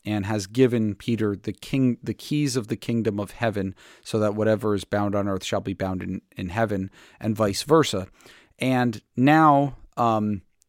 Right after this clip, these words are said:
in light of that, Jesus now drops another bomb on them. And notice how, how it begins,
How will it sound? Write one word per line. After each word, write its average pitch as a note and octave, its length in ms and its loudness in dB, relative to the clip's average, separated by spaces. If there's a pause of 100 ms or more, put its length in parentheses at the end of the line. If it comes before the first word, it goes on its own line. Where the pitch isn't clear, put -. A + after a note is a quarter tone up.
(340)
in C3 240 4
light F#3 300 2
of G#2 140 0
that, A2 360 0
Jesus C3 520 0
now B2+ 180 2
drops A#2 340 2
another A#2 320 2
bomb G2 380 -2
on G2 80 -6
them. G2 180 -4
And A#2 140 4
notice E3+ 400 4 (400)
how, B2+ 420 2
how A#2+ 260 2
it G#2 140 -2
begins, G#2 680 -2